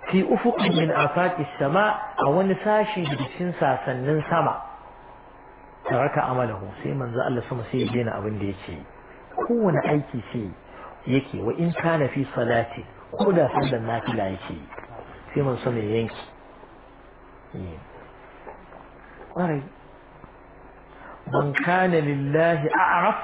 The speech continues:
من كان بالله أعرف، كان به أخوف." "من كان بالله أعرف، كان له أخوف." Duk wanda ya fi sanin Allah, to, sai ya fi tsoron Allah.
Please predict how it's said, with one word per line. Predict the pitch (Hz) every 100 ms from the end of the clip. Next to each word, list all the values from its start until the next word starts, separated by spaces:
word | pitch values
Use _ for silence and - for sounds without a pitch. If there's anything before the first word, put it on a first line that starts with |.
| -
من | 156 151
كان | 143 190 196 175
بالله | 147 147 165 170 156
أعرف، | 151 170 208 - - - - - -
كان | 151 143
به | 123 127 120
أخوف." | - - 101 - - - - - - - - - 123 117 107 - - - - - - - - - - - - - - - - - - - -
"من | 156 160
كان | - 202 220 208
بالله | 156 156 147 156 190 170 143
أعرف، | 147 151 208 233 254 - - - - - - - - -
كان | - 170 175 160 147
له | 147 131 -
أخوف." | - 110 90 - - - - - - - - - - - - -
Duk | 226 202 214
wanda | 208 170
ya | 131 127
fi | 135
sanin | 147 139 113
Allah, | - 127 113 -
to, | 113
sai | 139
ya | 135
fi | 143
tsoron | - 110 101
Allah. | 104 101 90